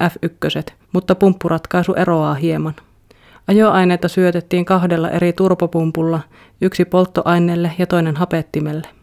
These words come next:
Polttoainepuolen turbiinimoottori poltti vetyä ja happea kaasugeneraattorissa, mistä pakokaasu pakeni luovutettuaan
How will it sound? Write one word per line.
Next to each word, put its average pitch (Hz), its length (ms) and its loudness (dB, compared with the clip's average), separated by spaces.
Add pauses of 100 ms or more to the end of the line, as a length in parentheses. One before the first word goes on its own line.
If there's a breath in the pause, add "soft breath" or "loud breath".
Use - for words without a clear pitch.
(680 soft breath)
Polttoainepuolen 185 920 2
turbiinimoottori 170 920 0
poltti 170 380 -4
vetyä 180 340 -2
ja 156 140 -2
happea 170 460 -4
kaasugeneraattorissa, 160 1160 -4 (340 loud breath)
mistä 175 240 -4
pakokaasu 175 600 -2
pakeni 175 420 -2
luovutettuaan 180 760 -2